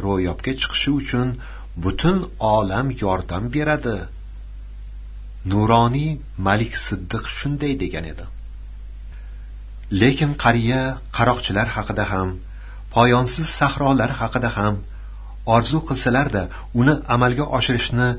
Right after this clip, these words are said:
istamaydigan odamlar haqida ham lom-mim demagan edi. U yana ehromlar bu bir uyum tosh ekanligini va kimning xayoliga kelsa,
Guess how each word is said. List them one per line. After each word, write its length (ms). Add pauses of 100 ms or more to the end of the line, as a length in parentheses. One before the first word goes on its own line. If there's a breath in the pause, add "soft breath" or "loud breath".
(200 loud breath)
istamaydigan 720 (120)
odamlar 460
haqida 420
ham 240 (480 loud breath)
lom-mim 560 (140)
demagan 400
edi. 220 (1000)
U 160
yana 300 (400 loud breath)
ehromlar 760 (440 loud breath)
bu 180 (640 loud breath)
bir 240 (200)
uyum 320 (260)
tosh 300 (120)
ekanligini 640 (560 soft breath)
va 120
kimning 500
xayoliga 600
kelsa, 400